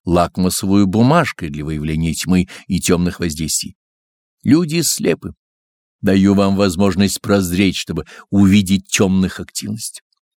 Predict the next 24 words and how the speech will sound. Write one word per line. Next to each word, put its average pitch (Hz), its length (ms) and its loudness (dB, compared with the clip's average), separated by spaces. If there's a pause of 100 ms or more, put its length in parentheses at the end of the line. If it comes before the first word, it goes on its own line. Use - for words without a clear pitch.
(240)
Многое 160 500 4
уже 151 300 2
видите, 127 520 -4 (220)
но 92 140 2
не 78 160 0
всё, - 380 0 (180)
и 101 120 4
особенно 92 480 2
то, 95 180 -2
что - 240 -4
близко 90 400 -2
касается - 560 -4
вас. 80 260 -4 (720)
Но 90 220 2
знайте, 156 680 2
что 156 380 -2 (560)
всё 208 300 4
омрачающее, 135 1120 0
всё 131 320 4
идущее 151 560 0
против, 147 520 0
всё 120 220 0 (240)
лишающее 135 760 2
равновесия, 101 760 0